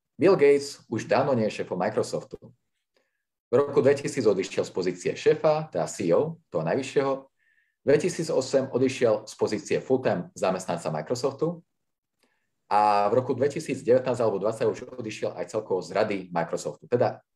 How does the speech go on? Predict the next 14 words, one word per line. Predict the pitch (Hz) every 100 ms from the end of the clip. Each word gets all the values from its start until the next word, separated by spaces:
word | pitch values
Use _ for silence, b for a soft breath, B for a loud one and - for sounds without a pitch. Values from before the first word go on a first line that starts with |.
| _ _ _ _
Bill | - 175 180
Gates | 131 131 131 - - - _ _ _ _ _ _ _ _ _
nie | 107 147
je | 147
už | 127
v | 92
Microsofte | 85 127 147 - - 135
a |
Microsoft | 113 123 135 135 123
je | 117
bez | 113 -
svojho | 120 107
najväčšieho | 90 117 117 -
vizionára. | 95 87 82 69 67